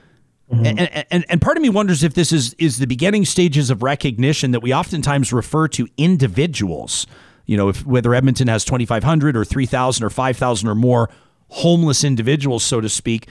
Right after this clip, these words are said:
Speaker 2: we say our city's homeless. Even when, even when we're advocating for these people, we'll say, "Let's go
Speaker 1: Mm-hmm.
Speaker 2: help, let's go help the homeless." But I wonder how many people that, that saw your cousin on the street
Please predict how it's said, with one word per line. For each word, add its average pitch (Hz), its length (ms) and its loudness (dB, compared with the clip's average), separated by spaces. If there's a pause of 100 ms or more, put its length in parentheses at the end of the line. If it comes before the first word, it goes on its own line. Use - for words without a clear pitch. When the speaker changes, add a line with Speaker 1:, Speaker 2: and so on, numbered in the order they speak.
(120)
Speaker 2:
we 156 120 2
say 135 360 0 (320)
our 147 160 2
city's 135 360 -2
homeless. 113 560 -2 (360)
Even 285 300 2
when, 240 180 0
even 285 320 0
when 240 120 2
we're 208 180 2
advocating 156 840 0
for 170 240 0
these 127 240 0
people, 107 600 0
we'll 151 160 2
say, - 180 -2
"Let's 156 220 -2
go 117 100 4
Speaker 1:
Mm-hmm. 120 80 4
Speaker 2:
help, 123 320 2 (140)
let's 175 180 -2
go 175 120 2
help 160 300 2 (360)
the 139 120 2
homeless." 160 760 0 (560)
But 156 80 2
I 175 40 2
wonder 240 240 2
how 220 140 2
many 190 180 2
people 175 500 2
that, 143 240 -2 (240)
that 135 200 -2
saw 196 360 0
your 165 200 2
cousin 127 640 0 (420)
on 160 220 2
the 135 80 2
street 127 480 0